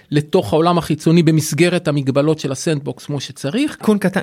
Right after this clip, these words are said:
Speaker 2: כאילו תיקון, או אני לא בטוח, אבל אם, אם אני הבנתי נכון, זה לא שעכשיו יש לנו איזשהו V M שרץ בתוך הבראוזר, אלא זה ממש, אה, בייט קוד, זה ממש, אה, בינארי שרץ בתוך ה-, בתוך, זה,
Speaker 1: זה,
Speaker 2: בתוך
Speaker 1: זה
Speaker 2: ה-,
Speaker 1: לא
Speaker 2: הבראוזר.
Speaker 1: V M, זה לא V M במובן של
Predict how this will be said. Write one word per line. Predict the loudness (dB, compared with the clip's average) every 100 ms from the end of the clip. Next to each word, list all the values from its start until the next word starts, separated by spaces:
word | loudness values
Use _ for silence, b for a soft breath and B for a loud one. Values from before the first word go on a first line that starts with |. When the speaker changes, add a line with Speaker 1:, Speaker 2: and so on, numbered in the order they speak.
| -6
Speaker 2:
כאילו | -10 -8 -6
תיקון, | -6 0 2 2
או |
אני | 2
לא | 2
בטוח, | 2 2 0 0
אבל | -6
אם, | 0 0
אם | 2
אני | 2
הבנתי | 4 2 0
נכון, | -2 0 0 2 0 -4 B B B
זה | -4 0
לא | 0
שעכשיו | 2 0 0 2 2
יש | 2
לנו | 2 4 2
איזשהו | 2 0
V | 2 2 2
M |
שרץ | 0 -2 -2 -4
בתוך | -6 -4
הבראוזר, | -4 0 0 0 0
אלא | 0
זה | 0
ממש, | 0 2 4 2 0 -2
אה, | -4
בייט | -2 0 0 0
קוד, | -2 0
זה | -2
ממש, | -2 0 0 0
אה, | -2 -2
בינארי | 0 2 2 2 0
שרץ | -2 0 0 -2 -4
בתוך | -2 0 0
ה-, | 0 0 0 B B B B
בתוך, | -8 -4 -2 -2
זה, | -2 -2 -2
Speaker 1:
זה, | -4 -4
Speaker 2:
בתוך | 0
Speaker 1:
זה | 2 4
Speaker 2:
ה-, |
Speaker 1:
לא | 4 4
Speaker 2:
הבראוזר. | 2 2 4 4
Speaker 1:
V | 0
M, | -6
זה | 0 0
לא | 2 2 2
V | 2
M | 0 0 0
במובן | 0 0 0 0 0 -2
של | -2 0 0 0